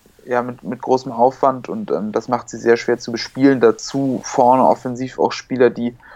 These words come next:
über eine gewisse Physis verfügen. Ähm, gerade Anderson spielt ja in der Sturmspitze eine sehr gute Saison und das macht sie dann eben sehr unangenehm zu bespielen, gerade wenn du als Mannschaft wie Borussia Dortmund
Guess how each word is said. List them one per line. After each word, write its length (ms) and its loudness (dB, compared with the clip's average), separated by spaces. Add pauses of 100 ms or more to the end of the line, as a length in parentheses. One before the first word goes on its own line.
(100)
über 160 0
eine 140 2
gewisse 380 0
Physis 440 2
verfügen. 680 2
Ähm, 180 0
gerade 280 2
Anderson 540 2
spielt 240 -8
ja 140 4
in 100 -2
der 140 0 (100)
Sturmspitze 640 -2
eine 120 2
sehr 200 4
gute 280 -6
Saison 440 4 (340)
und 160 0
das 140 2
macht 260 0
sie 80 0
dann 160 -2
eben 300 0
sehr 200 4
unangenehm 480 0
zu 120 -16
bespielen, 480 0
gerade 360 2
wenn 140 0
du 80 0
als 160 0
Mannschaft 380 -8
wie 40 -14
Borussia 380 -2
Dortmund 420 0